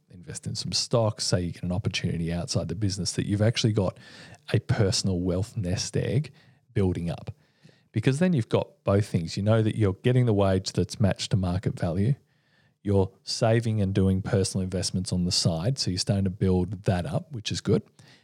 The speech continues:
And now as the business starts to grow, you can manage that business with the money, the extra money it's making to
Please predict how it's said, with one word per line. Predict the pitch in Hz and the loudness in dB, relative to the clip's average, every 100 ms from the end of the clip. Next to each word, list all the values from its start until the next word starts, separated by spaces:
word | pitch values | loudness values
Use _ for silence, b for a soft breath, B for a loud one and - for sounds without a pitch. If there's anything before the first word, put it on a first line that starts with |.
| B _ | B _
And | 101 98 | -4 2
now | 117 147 135 - - | 2 2 0 -4 -2
as | 110 104 | 0 0
the | 101 | 0
business | 95 92 92 | -2 -2 -4
starts | - 98 92 - | 0 0 -2 -6
to | 117 | -6
grow, | 113 107 90 | 0 2 2
you | 87 95 | 0 -2
can | - 104 95 | 0 -2 0
manage | 98 101 95 - - _ - | 0 2 0 -2 -10 _ -6
that | 110 110 - | 0 0 0
business | - 82 - 110 160 - b b b b _ - | -6 -4 -2 0 0 -2 b b b b _ 0
with | 101 101 | 0 2
the | 98 | 0
money, | 101 104 98 | 2 4 2
the | 98 - | 2 0
extra | 104 98 - | 0 2 2
money | 98 92 92 | 2 2 0
it's | 90 135 | -2 0
making | 139 127 90 | 0 0 -4
to | 101 - 95 92 | -2 0 2 0